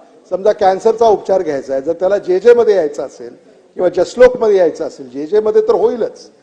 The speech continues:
पण जसलोकमध्ये जर जायचं असेल तर तिथं गेल्यानंतर सुद्धा त्याचा जो काही खर्च आहे तो सगळा खर्च सरकारने द्यावा अशी एक कल्पना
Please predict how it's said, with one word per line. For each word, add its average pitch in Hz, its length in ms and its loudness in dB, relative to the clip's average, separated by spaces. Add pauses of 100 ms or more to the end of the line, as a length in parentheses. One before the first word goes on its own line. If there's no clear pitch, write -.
(400)
पण 185 240 -8
जसलोकमध्ये 233 640 2
जर 214 120 4
जायचं 170 340 0
असेल 160 280 -8
तर 202 40 -6
तिथं 175 400 -10
गेल्यानंतर 165 500 -4
सुद्धा 170 520 -6 (420)
त्याचा 180 260 2
जो 233 120 6
काही 233 240 4
खर्च 175 260 2
आहे 139 260 -4 (420)
तो 165 60 -16
सगळा 165 320 -2
खर्च 180 440 -8
सरकारने 185 560 -2 (760)
द्यावा 165 280 6
अशी 135 480 -2
एक 196 180 -6
कल्पना 170 480 -2